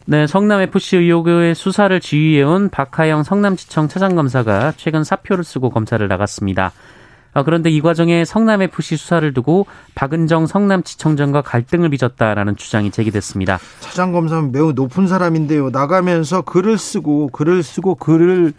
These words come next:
Speaker 2: 또, 또 보수 언론에서 이렇게 크게 썼더라고요.
Speaker 1: 네, 이른바 성남 에프씨 의혹은 이천십팔 년 당시 바른미래당의 고발로 불거진 사건입니다. 어, 이재명 후보가 성남시장 시절이던 이천십오 년부터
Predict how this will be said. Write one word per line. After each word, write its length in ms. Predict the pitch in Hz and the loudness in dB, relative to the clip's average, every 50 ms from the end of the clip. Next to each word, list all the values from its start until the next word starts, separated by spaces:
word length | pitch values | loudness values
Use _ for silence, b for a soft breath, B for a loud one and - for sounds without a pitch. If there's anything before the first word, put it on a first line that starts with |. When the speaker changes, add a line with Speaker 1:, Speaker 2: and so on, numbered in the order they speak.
| B B B B B B B B B B B B _ | B B B B B B B B B B B B _
Speaker 2:
또, 340 | - 151 151 147 139 127 113 - | -4 -2 0 -2 -2 -4 -6 -10
또 100 | 139 123 | -12 -12
보수 340 | - - 160 165 160 165 | -6 -2 -2 0 0 0
언론에서 460 | 170 160 151 147 143 139 127 127 - 117 | 0 0 0 0 -2 -4 -6 -6 -6 -8
이렇게 240 | 117 123 - - | -8 -8 -12 -14
크게 240 | 123 - - - 190 | -14 -14 -10 -10 -8
썼더라고요. 640 | - - 190 190 - 208 185 165 151 165 185 240 269 - _ _ _ _ - | -6 -6 -6 -4 -2 -2 -2 -2 0 -2 -2 -4 -4 -6 _ _ _ _ -6
Speaker 1:
네, 240 | - 151 151 151 147 | -2 0 2 2 2
이른바 280 | 156 165 185 175 175 175 | 2 2 2 2 0 0
성남 360 | 170 202 226 226 226 226 202 | 0 0 2 2 2 2 0
에프씨 360 | 185 160 - 185 - - 180 | 0 -2 -2 -4 -2 0 2
의혹은 500 | 175 170 165 160 156 170 170 170 165 147 | 2 4 2 2 2 2 2 2 2 2
이천십팔 540 | 135 131 - 156 151 - - - 190 185 185 | 2 2 2 0 -2 -4 -2 0 0 2 2
년 320 | 160 127 120 135 156 180 | 2 2 2 2 0 -2
당시 260 | 165 - 139 143 - 151 | -2 -2 -2 0 -2 -2
바른미래당의 720 | - 139 135 151 160 165 165 156 160 147 151 143 143 135 | -2 0 0 2 2 2 2 2 2 2 2 0 0 0
고발로 400 | - - 131 127 135 127 123 127 | 0 0 2 2 2 2 2 0
불거진 420 | 123 - 127 123 127 131 120 120 | 0 0 0 0 2 2 2 0
사건입니다. 680 | 113 - 117 - 120 107 101 98 101 98 95 98 92 B B B B B B B B B B B B | -2 -2 -2 -2 -2 -2 0 0 0 0 0 -2 -2 B B B B B B B B B B B B
어, 120 | - 135 135 | 0 0 2
이재명 380 | 147 160 156 170 180 175 175 | 2 2 2 2 2 2 0
후보가 320 | 151 170 156 165 156 170 165 | 0 0 2 2 2 2 2
성남시장 880 | - - 240 240 233 233 220 208 - - - - 196 185 180 180 175 | 2 2 2 2 2 2 2 0 -2 -4 -2 -2 0 0 2 0 0
시절이던 720 | 160 - - - 202 180 175 143 135 113 110 127 160 165 135 | -2 -4 -2 0 0 0 0 0 0 2 2 2 0 0 0
이천십오 540 | 120 123 - 156 147 - - 160 127 120 | 0 0 0 -2 -2 -2 -2 0 2 2
년부터 540 | 131 151 143 127 107 95 - - 143 139 110 | 2 2 2 0 -2 -4 -2 0 0 0 0